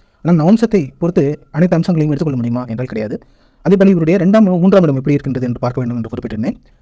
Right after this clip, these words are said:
அதே போல நண்பர்கள் சார்ந்த அமைப்பில் மூன்று, ஏழு, பதினொன்று போன்ற அமைப்புகள் பார்க்க வேண்டும் என்று கு-, குறிப்பிட்டிருந்தேன். அதை சார்ந்து இவருக்கு நிச்சயமாக ரெஸ்டாரண்ட் பிசினஸ் பண்ணா, ஹோட்டல் பிசினஸ் பண்ணா சாதிக்கக்கூடிய வல்லமை பொருந்தியவர், அதில் எந்த மாற்று கருத்தும் இல்லை. அதே போல இவருடைய இரண்டாம் இடத்துல சந்திரன் இருக்கக்கூடிய அமைப்பு, மூன்றாம் இடத்தில் சனி இருக்கக்கூடிய அமைப்பு, நல்ல அமோகமான அமைப்பு. லக்னாதிபதி மூன்றாம் இடத்தில் இருக்கின்றார்.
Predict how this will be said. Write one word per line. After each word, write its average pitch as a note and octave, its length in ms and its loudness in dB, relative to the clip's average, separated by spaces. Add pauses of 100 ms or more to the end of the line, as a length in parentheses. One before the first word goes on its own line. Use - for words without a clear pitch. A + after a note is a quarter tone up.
(180)
அதே D3+ 160 -2
போல E3 180 2
நண்பர்கள் G#3 340 2
சார்ந்த C3+ 180 -2
அமைப்பில் C#3 320 -2
மூன்று, G3 180 0 (140)
ஏழு, E3 160 0
பதினொன்று C3+ 420 -4
போன்ற A#2+ 180 -6
அமைப்புகள் B2 300 -6 (580)
பார்க்க A#2+ 200 -4
வேண்டும் A#2 180 -4
என்று A2 140 -8
கு-, B2+ 160 -8
குறிப்பிட்டிருந்தேன். D3 500 -2 (440)
அதை D3 140 0
சார்ந்து D#3+ 320 2 (340)
இவருக்கு D#3+ 260 2 (280)
நிச்சயமாக F3 440 0 (1160)
ரெஸ்டாரண்ட் F3 380 2
பிசினஸ் C#3 260 -6
பண்ணா, C3+ 180 -2 (280)
ஹோட்டல் F3+ 200 2
பிசினஸ் C3+ 220 -6
பண்ணா C#3 140 -4 (120)
சாதிக்கக்கூடிய D#3 400 0
வல்லமை E3+ 240 4
பொருந்தியவர், A#2+ 340 -4
அதில் C3 200 -4
எந்த D3 160 -2
மாற்று C3+ 180 -4
கருத்தும் A#2+ 240 -6
இல்லை. A2+ 100 -4 (400)
அதே F3 140 2
போல F#3 140 4
இவருடைய E3 260 2
இரண்டாம் F#3 280 4
இடத்துல D#3 260 -2
சந்திரன் D#3+ 240 0
இருக்கக்கூடிய B2 300 -6
அமைப்பு, B2+ 240 -4
மூன்றாம் F3+ 220 2
இடத்தில் E3 220 -4
சனி F3 180 2
இருக்கக்கூடிய A#2 320 -4
அமைப்பு, A#2 200 -4
நல்ல F3+ 160 2
அமோகமான C#3+ 320 -4
அமைப்பு. A#2+ 240 -4
லக்னாதிபதி G#3 420 2
மூன்றாம் E3+ 220 2
இடத்தில் B2+ 180 -4
இருக்கின்றார். A#2 320 -6